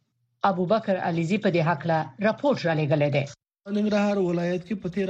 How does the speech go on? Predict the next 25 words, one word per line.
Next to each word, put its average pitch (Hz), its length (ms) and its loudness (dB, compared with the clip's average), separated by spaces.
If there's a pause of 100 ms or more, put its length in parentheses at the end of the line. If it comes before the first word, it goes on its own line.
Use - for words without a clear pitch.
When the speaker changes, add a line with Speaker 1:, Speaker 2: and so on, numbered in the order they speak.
Speaker 2:
اپریل 180 380 -4
میاشت 131 200 -6
کې 151 80 -8
د 143 160 -6
سږ 170 200 -4
کال 160 140 -2 (100)
لومړی 165 300 0 (400)
او 147 180 2
بیا 196 180 2
پر 190 100 0 (100)
لپسې 151 420 -2
د 160 40 -2 (120)
پولیو 165 320 0
درې 175 220 0
نورې 156 280 0
پیښې 127 300 -4
ثبت - 240 -4
شوې، 123 180 -2 (400)
چې 175 120 0 (180)
له 180 80 0 (160)
یو 170 80 -2 (120)
ماشوم 156 320 -4 (120)
ژوند 170 280 -2
واخیست 185 480 -4 (420)
او 139 80 -2